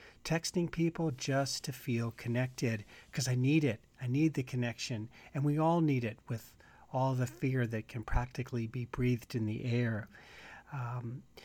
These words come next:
you know, it reminds me of a quote by thirty-second President Franklin Delano Roosevelt, who said, "Alls we have to fear is fear itself."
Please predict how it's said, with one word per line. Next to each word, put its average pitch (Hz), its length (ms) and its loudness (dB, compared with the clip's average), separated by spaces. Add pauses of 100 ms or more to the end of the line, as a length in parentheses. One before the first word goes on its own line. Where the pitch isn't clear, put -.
(120)
you 156 80 2
know, 139 100 6
it 143 60 2
reminds 131 460 2
me 135 100 4
of 120 100 0
a 110 40 -2
quote 127 360 0
by 110 400 -2 (640)
thirty-second 131 640 2
President 131 420 0
Franklin 127 500 -2
Delano 127 360 0
Roosevelt, 120 680 0
who 117 120 -2
said, 120 240 -4
"Alls 131 380 -4
we 127 80 0
have 123 280 -4
to 120 120 -8
fear 127 500 -2
is 127 140 -4
fear 123 360 0
itself." 117 600 0